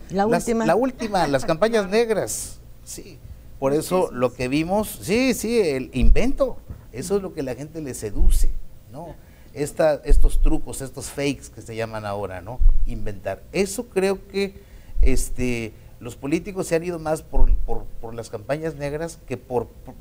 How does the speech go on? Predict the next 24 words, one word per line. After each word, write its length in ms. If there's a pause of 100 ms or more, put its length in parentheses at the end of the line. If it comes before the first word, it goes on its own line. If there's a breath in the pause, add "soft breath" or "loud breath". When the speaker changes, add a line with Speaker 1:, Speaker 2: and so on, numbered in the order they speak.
(100)
Speaker 2:
por 240
mostrar 500
lo 140
que 80
van 180
a 100
proponer 460
su 140
gobierno, 540 (340 loud breath)
se 160
van 200
por 180
golpear 400
al 160
contrario. 580
Y 60
ahora 160
lo 120
vimos 320
en 80
Quintana 380
Roo, 140
lo 100
vimos, 380